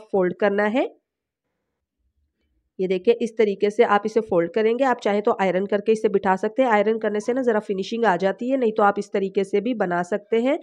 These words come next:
लेकिन मेरा मकसद होता है न्यू सिलाई सिखाने वालों को सिखाना, तो इसलिए मैं ये डिटेल में बताती हूँ।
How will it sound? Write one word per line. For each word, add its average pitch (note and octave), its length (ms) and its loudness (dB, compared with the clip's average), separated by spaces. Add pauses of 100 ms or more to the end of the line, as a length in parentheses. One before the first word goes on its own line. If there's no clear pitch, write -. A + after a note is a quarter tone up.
(320)
लेकिन A#3+ 260 4
मेरा C4 220 6
मकसद C4 360 2
होता C4+ 200 2
है C#4 60 0
न्यू B3 200 0
सिलाई C4 260 0
सिखाने B3+ 400 0
वालों A#3+ 260 6
को B3 120 0
सिखाना, B3 420 -2
तो C#4+ 140 -4
इसलिए A3 380 2
मैं A3+ 140 0
ये A#3+ 140 0
डिटेल F#3+ 360 -2
में F3+ 140 0
बताती E3+ 400 -2
हूँ। E3+ 120 -2